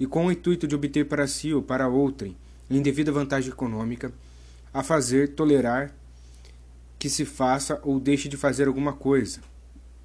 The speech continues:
Então, no caso de extorsão simples, constranger alguém mediante violência ou grave ameaça, para obter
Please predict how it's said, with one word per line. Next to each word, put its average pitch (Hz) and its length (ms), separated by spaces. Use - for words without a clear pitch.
Então, 127 320
no 139 220
caso 120 260
de 117 120
extorsão 127 420
simples, 135 400
constranger 143 580
alguém 135 300
mediante 135 420
violência 139 460
ou 135 60
grave 135 180
ameaça, 135 500
para 127 220
obter 135 560